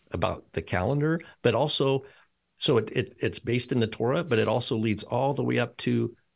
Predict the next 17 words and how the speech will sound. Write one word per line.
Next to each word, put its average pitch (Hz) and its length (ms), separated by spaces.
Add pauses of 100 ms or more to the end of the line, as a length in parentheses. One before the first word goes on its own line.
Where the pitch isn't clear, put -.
(100)
who 131 180
Yeshua 123 500
is 120 520
and 104 360 (140)
what 104 500
was 139 200
the 127 100
significance 127 960
of 113 280
that 107 280
night 95 380
and 101 200
of 104 180
that 98 240
meal. 90 340 (180)
Because 135 320 (840)
you, 127 180